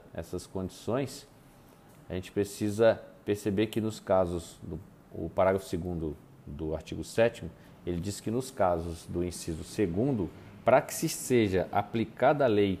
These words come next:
brasileira em concurso com a lei estrangeira,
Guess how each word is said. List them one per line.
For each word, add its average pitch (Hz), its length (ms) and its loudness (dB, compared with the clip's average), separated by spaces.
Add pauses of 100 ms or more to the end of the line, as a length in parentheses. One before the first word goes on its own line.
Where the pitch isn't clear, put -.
(180)
brasileira 90 920 2
em 90 120 -4
concurso 98 840 -2 (100)
com 82 280 -6 (440)
a 80 100 -4
lei 80 140 -2
estrangeira, 98 800 0